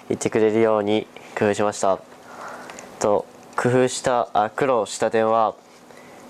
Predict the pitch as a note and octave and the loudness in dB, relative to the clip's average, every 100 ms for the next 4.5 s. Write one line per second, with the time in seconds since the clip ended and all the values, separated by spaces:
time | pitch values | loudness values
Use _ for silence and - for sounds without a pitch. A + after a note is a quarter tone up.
0 | - A2+ A2 G#2 F#2+ - - - - C3 | -6 0 4 4 2 -2 -12 -8 -2 -2
1 | B2 C3 B2+ C3 B2+ A2 G#2+ A2 - - | 0 -2 0 0 2 2 2 0 -6 -16
2 | - - - - - - A2+ A2+ A2+ A#2 | -20 -20 -20 -12 -6 2 4 4 2 0
3 | A#2 G#2 G#2 G#2 A#2+ A#2 A#2+ A#2+ G#2+ G2+ | 2 2 0 0 -2 0 0 2 2 2
4 | F#2+ - G#2+ G2 | 0 0 0 0